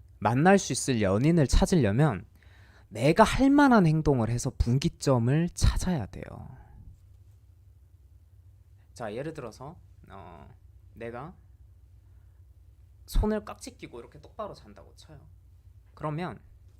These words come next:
내 손 깍지에다가 사람 손가락 같은 무언가를 딱 껴놓으세요. 여기다가 이렇게 껴놔요. 껴놓고 잡고 연인이랑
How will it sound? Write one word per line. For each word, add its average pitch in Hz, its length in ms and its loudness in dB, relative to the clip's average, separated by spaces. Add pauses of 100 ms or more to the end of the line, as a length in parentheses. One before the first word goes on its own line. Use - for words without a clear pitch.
(760)
내 127 100 -10
손 233 240 -10
깍지에다가 151 840 -12 (1300)
사람 247 320 -2
손가락 240 600 -2 (400)
같은 147 400 -10
무언가를 139 460 -10
딱 - 280 -20
껴놓으세요. 202 500 -10
여기다가 92 420 -20
이렇게 - 300 -6
껴놔요. 156 460 -6 (260)
껴놓고 247 580 -6 (1080)
잡고 226 500 -14 (480)
연인이랑 190 680 -6